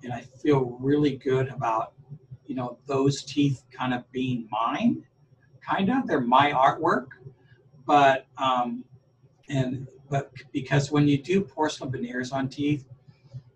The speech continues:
you know, and you put 'em in and, and they look good and all that, but they're not really the dentist's work. They're more the lab tech's work, and the dentist is coordinating the work. And not that porcelain veneers are bad. Uh,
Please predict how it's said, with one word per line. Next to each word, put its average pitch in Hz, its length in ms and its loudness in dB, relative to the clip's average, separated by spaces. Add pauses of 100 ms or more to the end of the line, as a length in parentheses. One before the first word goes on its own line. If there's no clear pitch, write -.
(120)
you 135 80 -2
know, 131 460 0
and 123 200 -2
you 123 100 -2
put 147 200 -6
'em 139 140 4
in 139 280 6
and, - 360 -4
and - 320 -16
they 127 220 0
look - 280 -2
good 151 300 2
and 143 120 -2
all 135 160 0
that, 147 300 0
but - 180 -12 (380)
they're 147 100 2
not 170 280 -2
really 147 380 2
the - 160 -14
dentist's - 840 -14
work. - 380 -14 (540)
They're 143 120 2
more 143 260 4
the 127 100 -2
lab 120 440 2
tech's - 360 -6
work, 113 300 -8 (580)
and 120 220 -6
the 117 60 -6
dentist 131 520 -8
is - 120 -16
coordinating 123 720 -8
the - 60 -20
work. - 260 -18
And - 80 -20 (340)
not - 200 -2
that - 140 -10
porcelain 139 400 -2
veneers 120 400 -6
are - 100 -14
bad. 117 420 0 (480)
Uh, 120 140 -10